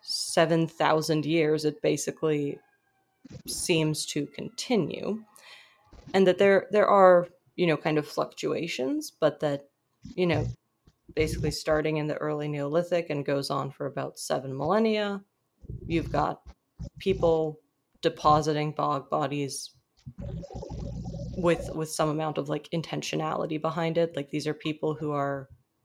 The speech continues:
you know, either dressed or done up or, you know, prepared in such a way where you're like, "Okay, this isn't, like, a lost traveler, and this isn't someone who was just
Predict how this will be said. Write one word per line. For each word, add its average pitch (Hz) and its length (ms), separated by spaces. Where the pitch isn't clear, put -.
you 151 80
know, 147 200
either 147 460
dressed 214 600
or 135 440
done 196 220
up 175 260
or, 151 240
you 165 80
know, 143 100
prepared 190 560
in 196 100
such 180 240
a 170 60
way 165 160
where 160 160
you're 156 100
like, 147 280
"Okay, 175 320
this 160 200
isn't, 165 340
like, 143 340
a 180 60
lost - 500
traveler, 160 540
and 160 180
this 160 160
isn't 165 320
someone 147 320
who 151 140
was 147 180
just 147 220